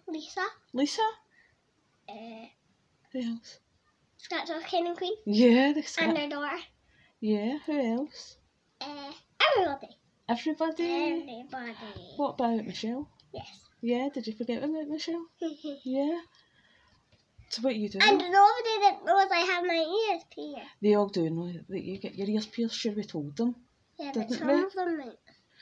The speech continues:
Speaker 2: We'll show them the next time we're doing a video, right?
Speaker 1: <laughs>
Speaker 2: So, I'm gonna be doing three full of five hundreds. Do you think we'll get a win, Katie?
Speaker 1: Yeah.
Speaker 2: Yeah?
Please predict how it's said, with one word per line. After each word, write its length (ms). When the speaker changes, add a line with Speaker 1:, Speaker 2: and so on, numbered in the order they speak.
Speaker 2:
We'll 100
show 300
them 160
the 60
next 280
time 160
we're 80
doing 160
a 80
video, 400
right? 320
Speaker 1:
<laughs> 320
Speaker 2:
So, 480
I'm 140
gonna 200
be 120
doing 420
three 440
full 280
of 100
five 300
hundreds. 540
Do 140
you 100
think 200
we'll 100
get 180
a 40
win, 180
Katie? 420
Speaker 1:
Yeah. 220
Speaker 2:
Yeah? 60